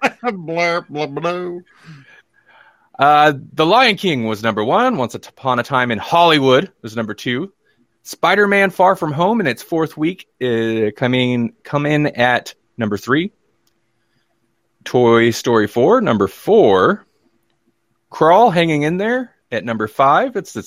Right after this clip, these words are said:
Speaker 2: third weekend. That's kind of impressive that it's still in the top five. Uh, Yesterday at number six. Uh, Hunter says Crawl was fun.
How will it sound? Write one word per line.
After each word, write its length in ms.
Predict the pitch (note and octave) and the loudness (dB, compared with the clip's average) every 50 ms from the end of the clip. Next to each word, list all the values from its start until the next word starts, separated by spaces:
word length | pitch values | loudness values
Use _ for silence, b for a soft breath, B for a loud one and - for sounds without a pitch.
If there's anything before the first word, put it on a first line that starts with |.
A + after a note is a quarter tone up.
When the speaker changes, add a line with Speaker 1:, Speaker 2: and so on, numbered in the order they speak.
| - _ _ _ _ | -16 _ _ _ _
Speaker 2:
third 200 | - A#2 A2 G#2+ | -4 -2 -2 -2
weekend. 400 | G#2 A2+ A#2+ A#2 D3 E3 G#3+ A3+ - | -2 -4 -4 -4 -4 -4 -4 -4 -6
That's 180 | F3+ D#3 _ | -10 -16 _
kind 180 | - - D3 B2 | -4 -4 -2 -2
of 60 | G#2+ | -2
impressive 460 | G2 F#2+ F2+ A2+ G#2+ G#2 - - A#2+ | -4 -4 -2 0 0 0 0 -2 -2
that 120 | A2 A2 G2 | -2 -2 -4
it's 100 | G2 - | -4 -6
still 400 | - - A2 G2+ G2+ F#2+ G#2+ - _ _ _ _ _ - | -6 -4 -2 -2 -2 -2 -4 -10 _ _ _ _ _ -6
in 100 | A2+ G#2 | -4 -4
the 60 | G2 | -4
top 240 | - - G#2+ F#2+ - | -2 -2 -2 -2 0
five. 380 | - B2+ C#3+ C3 B2 D#3+ - _ _ _ _ _ _ _ _ _ _ _ _ _ _ _ _ _ _ _ _ | 0 2 2 2 0 -2 -4 _ _ _ _ _ _ _ _ _ _ _ _ _ _ _ _ _ _ _ _
Uh, 220 | - - A#2+ A#2 A2 | -2 0 2 2 2
Yesterday 720 | G#2+ G#2+ A2+ B2+ D3+ D3 - - F3 E3+ F#3 G3 A3 C4 B3+ | 2 2 2 0 0 0 -2 -2 0 2 4 4 2 2 -2
at 120 | - A2+ | -2 -2
number 220 | A#2+ A#2+ A2 G#2 G2+ | 0 0 0 0 -2
six. 600 | - - G#3 A#3+ A#3+ - - - - - - - _ _ _ _ _ _ _ _ _ _ _ _ _ _ _ - | 0 0 0 0 -2 -6 -14 -14 -14 -16 -18 -20 _ _ _ _ _ _ _ _ _ _ _ _ _ _ _ -6
Uh, 300 | A#2 A2+ A2 A2 A2 A2+ | -2 0 2 2 2 2
Hunter 300 | C3+ G3 G#3 - G3+ F3 | 2 2 2 2 0 0
says 260 | - - F3 D#3 - | 2 0 0 0 -2
Crawl 340 | - - - D#3+ E3 D#3+ D3 | -2 0 2 4 6 6 6
was 160 | C3 B2+ - | 4 2 2
fun. 460 | - - C#3+ D3+ F#3 G#3 A#3 G3+ - | 0 0 0 2 0 0 -4 -6 -8